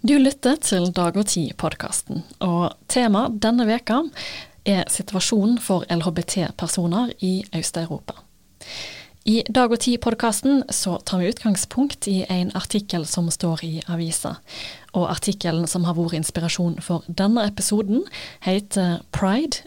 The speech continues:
et barometer for fridom, og er skriven av Ane Tusvik Bonde.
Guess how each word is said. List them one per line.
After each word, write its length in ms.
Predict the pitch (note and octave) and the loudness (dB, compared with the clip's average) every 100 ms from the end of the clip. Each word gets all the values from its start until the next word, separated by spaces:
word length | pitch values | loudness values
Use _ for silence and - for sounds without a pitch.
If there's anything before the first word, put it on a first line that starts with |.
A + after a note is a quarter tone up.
| - | -4
et 320 | F#3 E3+ - | -2 -4 -2
barometer 720 | G3+ G3 F#3+ A3 A3+ - B3+ | 0 2 4 2 2 0 -2
for 320 | C#4 - E3+ - | 0 -2 -2 -4
fridom, 560 | - F3 F#3 C#3 B2+ - - - - | -4 -4 -2 -4 -6 -10 -12 -12 -4
og 160 | A3+ B3+ | 0 0
er 80 | C4+ | -2
skriven 480 | - A3+ A3+ A3+ | 0 0 2 0
av 160 | F#3 E3+ - | 0 -2 0
Ane 320 | G#3 G#3 G3+ - | 2 2 -2 -6
Tusvik 540 | F3 - D#3+ - - | -6 -6 -6 -8 -8
Bonde. 320 | F3 D#3+ D#3+ | -4 -4 -4